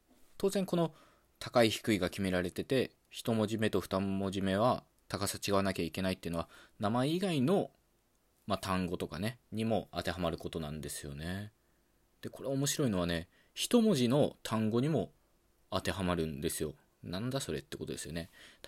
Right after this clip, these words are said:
例えば「火」っていう単語は、ファイヤーの火っていうのと、お日様の火っていう意味がありますよね。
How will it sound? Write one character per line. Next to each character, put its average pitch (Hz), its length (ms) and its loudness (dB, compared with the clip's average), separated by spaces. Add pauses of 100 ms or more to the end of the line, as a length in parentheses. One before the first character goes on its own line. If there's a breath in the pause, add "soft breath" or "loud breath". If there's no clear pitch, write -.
例 156 80 2
え - 20 2
ば 95 120 2
「火」 - 240 0
っ 220 80 -2 (420)
て 95 60 -2
い 85 80 4
う 82 40 0
単 87 220 -2
語 85 100 0
は、 98 240 2 (200)
フ - 240 -4
ァ 175 60 6
イ 139 100 4
ヤ 87 120 6
ー - 20 -2
の 80 120 -2
火 - 160 -4
っ - 40 -16
て - 180 -10
い 80 80 -2
う - 20 -6
の 73 120 -6
と、 95 300 0 (440 soft breath)
お 107 120 2
日 - 120 -2
様 143 200 2
の 135 120 2
火 127 160 0
っ 127 40 -12
て - 200 -4
い 80 40 2
う - 40 0
意 80 40 -2
味 80 100 -4
が 78 60 -6
あ 78 40 -4
り 76 80 -8
ま 76 100 -8
す - 100 -12
よ - 80 -12
ね。 95 220 -6